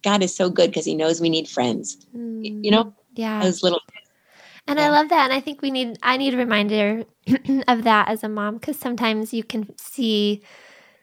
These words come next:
Speaker 2: I can be burdened by all the big <laughs> things instead of just
Speaker 1: Sure.
Speaker 2: like, "How does the Lord meet us each day in this everyday moment?" And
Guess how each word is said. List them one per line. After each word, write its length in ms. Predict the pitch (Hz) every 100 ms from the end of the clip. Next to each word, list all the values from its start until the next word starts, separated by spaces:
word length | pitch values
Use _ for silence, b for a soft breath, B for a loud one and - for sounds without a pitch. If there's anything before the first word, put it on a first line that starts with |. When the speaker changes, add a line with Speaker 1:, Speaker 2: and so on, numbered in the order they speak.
| b _ -
Speaker 2:
I 60 |
can 140 | 240 269
be 100 | 254
burdened 360 | 214 214 226
by 120 | 226 208
all 140 | 208
the 80 | 190
big 300 | 208 202 226
<laughs> 80 | 285
things 420 | 269 302 311 - -
instead 380 | 302 269 247 226
of 100 | 214
just 160 | 220
Speaker 1:
Sure. 100 | 175
Speaker 2:
like, 320 | 277 403 196 -
"How 200 | - 330
does 180 | 392 392
the 120 | 403
Lord 260 | 359 370 311
meet 180 | 302 320
us 180 | 349 -
each 240 | 294 294
day 220 | - 294 294
in 120 | 262
this 180 | 247 -
everyday 420 | 240 247 240 226
moment?" 360 | 208 202 202 -
And 340 | 240 226